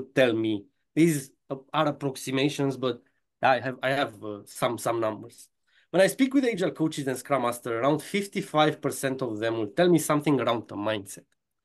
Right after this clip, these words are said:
So way that we approach things. They will tell me about, uh, iteration, they will tell me about collaboration, they will tell me about, uh, managing risk, a little bit what we discussed here.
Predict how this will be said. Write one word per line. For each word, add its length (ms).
So 240
way 240
that 140
we 100
approach 440
things. 200
They 80
will 220
tell 120
me 160
about, 320
uh, 100
iteration, 560
they 100
will 140
tell 160
me 120
about 220
collaboration, 720
they 80
will 200
tell 200
me 60
about, 400
uh, 240
managing 320
risk, 420
a 40
little 260
bit 80
what 180
we 80
discussed 480
here. 240